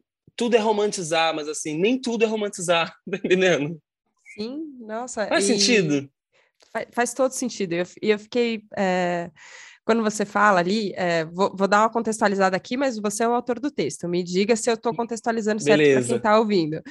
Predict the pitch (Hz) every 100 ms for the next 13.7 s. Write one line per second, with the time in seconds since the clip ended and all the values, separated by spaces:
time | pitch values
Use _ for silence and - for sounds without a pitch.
0 | - - 214 202 214 214 226 233 262 240
1 | 262 294 254 202 185 - 190 185 - -
2 | 214 240 220 190 185 180 165 170 170 214
3 | 185 - 240 403 233 247 - - 277 277
4 | 302 320 320 - 180 170 - 170 151 202
5 | 202 254 247 208 220 202 175 156 _ -
6 | _ 185 175 160 - 190 - 202 202 220
7 | 220 208 208 202 202 190 185 185 185 185
8 | 185 190 180 180 170 - 185 180 175 170
9 | 170 175 185 214 196 170 165 165 170 -
10 | 190 196 185 180 - 185 175 175 170 160
11 | 165 - - - - - 180 165 - 202
12 | 190 208 185 185 208 190 180 180 185 -
13 | - 196 180 - 233 226